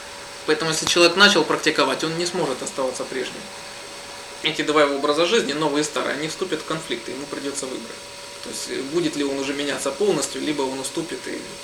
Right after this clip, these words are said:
станет тем же, кем был раньше. Именно поэтому у многих даже после каких-то подъёмов бывает падение в практике, потому что люди уступают своим прошлым привычкам.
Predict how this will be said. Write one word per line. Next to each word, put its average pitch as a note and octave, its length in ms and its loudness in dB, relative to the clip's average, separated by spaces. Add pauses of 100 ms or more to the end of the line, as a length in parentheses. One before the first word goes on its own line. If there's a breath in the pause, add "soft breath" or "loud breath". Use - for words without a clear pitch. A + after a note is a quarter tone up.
(520)
станет C#3 300 -8
тем C3+ 140 -6
же, C3 100 -8
кем B2+ 180 -8
был B2+ 140 -6
раньше. - 280 -8 (2250)
Именно E3 400 4 (140)
поэтому E3+ 340 4
у C#3+ 40 0
многих D3+ 460 -2
даже C#3 200 2
после C#3+ 280 -4
каких-то - 360 -6
подъёмов D3 460 2
бывает C#3+ 320 0
падение B2+ 340 -2
в - 40 -10
практике, - 480 -8
потому C3+ 280 -8
что D#3 120 -2
люди D#3 240 -2
уступают C#3 520 0
своим C3+ 180 -4
прошлым C3 420 -4
привычкам. - 380 -10